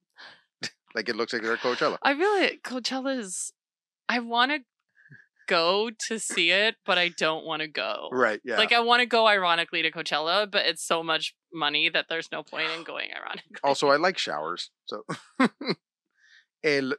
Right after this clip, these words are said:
Speaker 1: Drone.
Speaker 2: Do you like flower crowns?
Speaker 1: Uh, I could take 'em or leave 'em. <laughs> I feel like there's better things for flowers to be doing. Uh,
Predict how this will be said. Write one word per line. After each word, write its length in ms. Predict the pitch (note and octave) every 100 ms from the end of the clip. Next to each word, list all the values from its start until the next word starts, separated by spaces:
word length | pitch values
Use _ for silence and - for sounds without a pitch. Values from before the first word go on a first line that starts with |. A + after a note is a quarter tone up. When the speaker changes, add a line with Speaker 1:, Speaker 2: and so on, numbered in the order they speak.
| C#3
Speaker 1:
Drone. 580 | A#2 A#2+ D3+ B2 E2 C#2+ _ _ _ _ _ _ _ -
Speaker 2:
Do 100 | F3+
you 60 |
like 180 | E3 D#3 -
flower 260 | C#3+ E3
crowns? 540 | - A3 B3 B3+ - - _ _ _ _ _ _ -
Speaker 1:
Uh, 340 | E3+ D3+ C#3+ C3+
I 40 |
could 140 | C3 A2
take 140 | G2+
'em 100 | F#2
or 40 | F#2
leave 160 | G2
'em. 100 | A2+ - _
<laughs> 140 | C3+ G#3 - G#3 - A#3 - C4 - - - A#3 - _ - - - - - C#3
I 60 | C3+
feel 120 | C#3
like 100 | A#2+
there's 120 | A#2
better 220 | A2 G#2+
things 160 | A#2 F#2+
for 80 | F#2
flowers 360 | G2+ F2+ G2
to 60 | G#2+
be 120 | F#2
doing. 340 | F#2 F#2 G2+ A2 _ _ _ _ - - - _ _ _ A#2+
Uh, 840 | A2+ G#2+ G#2+ G#2+ G#2+ G#2 G#2